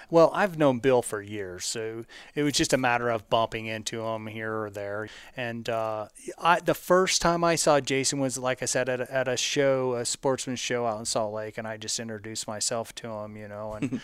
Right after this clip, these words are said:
<laughs> and, uh, and then, you know, and then I just ran across,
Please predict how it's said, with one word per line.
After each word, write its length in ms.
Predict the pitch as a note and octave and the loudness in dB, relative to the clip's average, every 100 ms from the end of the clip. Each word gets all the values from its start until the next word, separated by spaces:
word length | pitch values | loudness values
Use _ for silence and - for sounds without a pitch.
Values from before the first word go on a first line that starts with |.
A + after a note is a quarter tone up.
| - | -10
<laughs> 120 | - | -12
and, 240 | B2+ A#2+ A#2+ | -8 -6 -2
uh, 300 | A2 G#2+ G2+ - _ _ D#3+ | -2 -2 -4 -10 _ _ 0
and 120 | D#3 | 4
then, 220 | D#3 D#3 E3+ | 4 4 0
you 120 | D#3+ | 4
know, 260 | D3+ D3+ | 6 6
and 120 | D3 D3 | 6 4
then 100 | C#3+ | 4
I 120 | C3+ | 2
just 260 | B2+ - | 0 -4
ran 180 | A#2 A2+ | -4 -4
across, 440 | A2 A#2+ A2+ - | -4 0 0 0